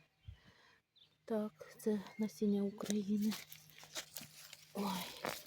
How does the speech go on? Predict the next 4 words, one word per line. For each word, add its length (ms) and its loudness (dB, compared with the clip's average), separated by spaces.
треба 380 -2
полоть, 380 -2
нема 280 4
коли. 380 6